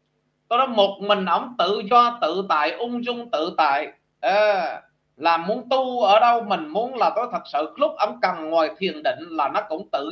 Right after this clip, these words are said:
do, tự tại. Bây giờ cứ đi riết vậy tôi nói thật sự cái số người càng đông bây giờ sao mà ngồi thiền?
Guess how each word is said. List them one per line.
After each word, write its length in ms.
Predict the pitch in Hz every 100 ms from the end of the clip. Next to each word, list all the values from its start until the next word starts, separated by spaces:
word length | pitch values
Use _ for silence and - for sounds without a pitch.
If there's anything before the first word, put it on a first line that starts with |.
| 190
do, 200 | 220 220
tự 140 | 139 160
tại. 260 | 110 90 - _ _ _ _ _ _ _ _ _ _ _ _ _ _ _
Bây 160 | 208 233
giờ 100 | 202 190
cứ 80 | 247
đi 120 | 233 226
riết 320 | 220 277 294 190
vậy 200 | 180 190
tôi 160 | 220
nói 140 | 233 233
thật 120 | 226 190 156
sự 120 | 165
cái 80 | 220
số 220 | 254 269
người 220 | 214 180
càng 200 | 175 170
đông 220 | 185 208 208
bây 100 | 202
giờ 140 | 170 165
sao 140 | 196
mà 120 | 190 165
ngồi 200 | 160 156
thiền? 160 | 156